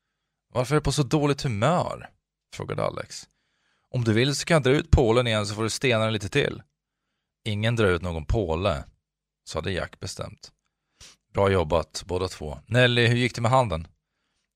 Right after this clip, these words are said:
"Fingrarna är brutna", sade Nelly ärligt. "Men jag har haft värre." Jack nickade.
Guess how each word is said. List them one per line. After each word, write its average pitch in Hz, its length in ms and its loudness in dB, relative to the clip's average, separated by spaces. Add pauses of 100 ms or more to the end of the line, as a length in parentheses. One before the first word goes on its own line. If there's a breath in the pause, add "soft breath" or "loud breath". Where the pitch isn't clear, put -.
(280)
"Fingrarna 143 380 0
är 139 40 0
brutna", 120 580 -4 (720)
sade - 280 -8
Nelly 50 280 -8
ärligt. - 480 -8 (720)
"Men 110 160 -2
jag 110 120 2
har 117 80 2
haft 117 280 -4
värre." 101 380 0 (1000)
Jack - 280 -2
nickade. - 480 -8